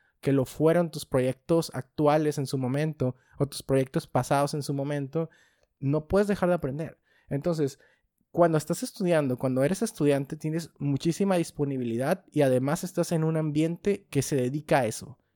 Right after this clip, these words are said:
que su objetivo es que tú puedas aprender. Entonces, ahí lo que le hace falta a los alumnos también es ser un poco más proactivos en el hecho de que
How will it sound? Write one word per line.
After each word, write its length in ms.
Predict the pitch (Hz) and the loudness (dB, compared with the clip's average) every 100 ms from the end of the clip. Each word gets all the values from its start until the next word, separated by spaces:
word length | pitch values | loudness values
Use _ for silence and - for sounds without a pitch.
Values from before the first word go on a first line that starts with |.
| _ | _
que 100 | - | -6
su 120 | - | 0
objetivo 580 | 143 - 139 170 180 175 | 0 0 -2 2 4 6
es 280 | 165 170 - | 6 2 -2
que 140 | - | -6
tú 180 | 139 147 | -4 -4
puedas 240 | - 147 151 | 2 2 2
aprender. 540 | 127 113 120 - _ _ - - _ | -2 -4 -6 -10 _ _ -20 -20 _
Entonces, 580 | 139 139 170 165 160 - _ _ _ _ _ | -4 0 0 0 -4 -6 _ _ _ _ _
ahí 220 | 135 165 | 0 2
lo 180 | 208 254 | 2 -2
que 120 | - | -2
le 100 | 160 | 0
hace 180 | 143 170 | 0 0
falta 360 | 165 165 165 156 | 0 0 2 2
a 40 | |
los 140 | 143 135 | 2 0
alumnos 400 | 117 131 139 - | -4 -4 -6 -8
también 340 | 113 123 139 | -8 -8 -8
es 100 | 135 | -4
ser 140 | 156 | -2
un 280 | 156 151 139 | -2 -4 -6
poco 420 | - 143 139 147 | 0 0 0 -4
más 380 | 143 135 131 131 | -2 -2 -4 -6
proactivos 920 | - 143 120 - 131 135 147 175 - - | -2 0 0 -2 -2 0 2 0 -4 -6
en 140 | 131 | -4
el 140 | 123 | -2
hecho 260 | 123 - 147 | -4 -4 -4
de 160 | 135 - | -4 -4
que 300 | 131 120 | -6 -6